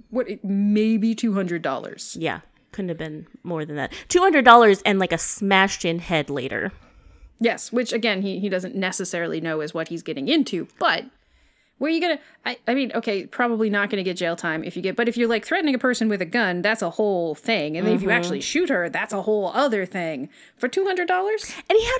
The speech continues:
Speaker 2: his gun out in the store, didn't he?
Speaker 1: Yeah, he
Speaker 2: In
Speaker 1: did.
Speaker 2: a store full of people.
Speaker 1: Yes, he did.
Speaker 2: What's gonna say that somebody on the,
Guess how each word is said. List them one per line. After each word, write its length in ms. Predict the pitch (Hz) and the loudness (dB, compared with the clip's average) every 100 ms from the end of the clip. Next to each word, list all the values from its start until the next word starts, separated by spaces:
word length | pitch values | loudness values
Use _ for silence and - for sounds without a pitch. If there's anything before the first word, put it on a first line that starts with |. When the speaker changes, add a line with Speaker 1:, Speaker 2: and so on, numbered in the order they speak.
| 508 | 2
Speaker 2:
his 220 | 480 226 | 2 -8
gun 260 | - 254 440 | 2 4 6
out 200 | 302 226 | 4 4
in 80 | 247 | 4
the 80 | 254 | 0
store, 440 | - - 466 269 | 0 0 2 4
didn't 280 | 202 392 208 | 4 4 4
he? 320 | 160 147 - _ - - _ - | 2 -2 -6 _ -20 -20 _ -2
Speaker 1:
Yeah, 100 | 233 | 0
he 80 | 277 | 2
Speaker 2:
In 60 | |
Speaker 1:
did. 100 | 254 | 2
Speaker 2:
a 40 | 254 | 4
store 180 | 427 | 4
full 180 | 427 427 | 6 6
of 80 | 427 | 6
people. 580 | - 494 403 262 160 180 - _ _ - | 2 -2 2 4 4 -2 -8 _ _ -6
Speaker 1:
Yes, 140 | 196 | -4
he 80 | 214 | -2
did. 280 | 226 190 - | -2 -6 -10
Speaker 2:
What's 220 | 370 415 - | -2 -2 2
gonna 220 | 440 415 | 2 4
say 260 | 381 349 | 2 0
that 220 | 339 320 - | 0 -2 0
somebody 420 | 339 320 320 320 | 0 2 2 2
on 220 | 302 285 | 2 2
the, 240 | 277 254 | 2 -2